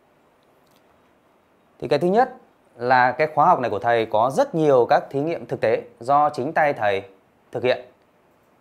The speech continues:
Thì các em được tiếp xúc với các thí nghiệm thực tế thì các em sẽ hiểu được bản chất thực sự của vấn đề.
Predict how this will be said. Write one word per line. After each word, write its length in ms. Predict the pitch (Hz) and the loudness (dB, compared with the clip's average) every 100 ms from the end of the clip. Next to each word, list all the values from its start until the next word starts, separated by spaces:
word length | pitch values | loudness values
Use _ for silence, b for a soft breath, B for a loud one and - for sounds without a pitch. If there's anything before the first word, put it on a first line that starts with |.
| _ _ _ _ | _ _ _ _
Thì 320 | 131 135 135 131 131 - _ - | 0 2 4 0 -4 -20 _ -4
các 100 | 175 | 0
em 140 | 175 | 2
được 140 | 151 151 | 0 2
tiếp 80 | 220 | 0
xúc 180 | 254 247 | 0 -4
với 240 | 131 135 | 2 2
các 140 | 147 196 | 2 -4
thí 80 | 160 | -4
nghiệm 180 | 175 | -6
thực 120 | 127 170 | -8 -4
tế 240 | 113 143 | -2 -2
thì 80 | 170 | -4
các 100 | 117 | -4
em 140 | 139 135 | -4 -6
sẽ 160 | 147 | -8
hiểu 240 | 139 120 82 | -4 -4 -6
được 180 | 87 | -10
bản 180 | 107 87 - | -8 -8 -8
chất 180 | 175 - - | -12 -12 -18
thực 140 | 131 | -10
sự 180 | - - | -8 -8
của 60 | 92 | -8
vấn 140 | 90 | -8
đề. 180 | 107 101 | -6 -6